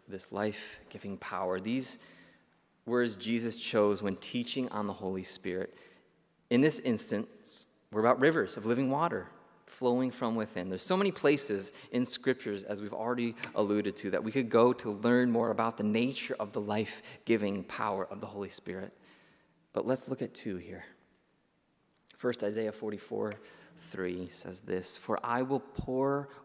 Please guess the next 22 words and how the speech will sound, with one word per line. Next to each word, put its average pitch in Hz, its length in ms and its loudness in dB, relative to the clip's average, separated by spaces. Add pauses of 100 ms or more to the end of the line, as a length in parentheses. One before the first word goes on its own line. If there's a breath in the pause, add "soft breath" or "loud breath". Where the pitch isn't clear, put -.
(140)
water 131 640 -2 (580 loud breath)
on 101 140 -4
the 101 80 -4
thirsty - 500 -4
land, 92 320 -6 (1400 soft breath)
the 113 80 -6
streams 135 760 2
on 107 160 -8
the 104 80 -4
dry 104 500 -6 (240 loud breath)
ground. 101 420 2
I 123 120 6
will 160 140 6
pour 139 300 2
my 135 220 2
spirit 127 880 0 (220 loud breath)
upon 117 400 -6
your 143 300 0
offspring 104 760 -8 (720)
and 101 180 -4
my 139 300 0 (240)
blessing 104 600 -4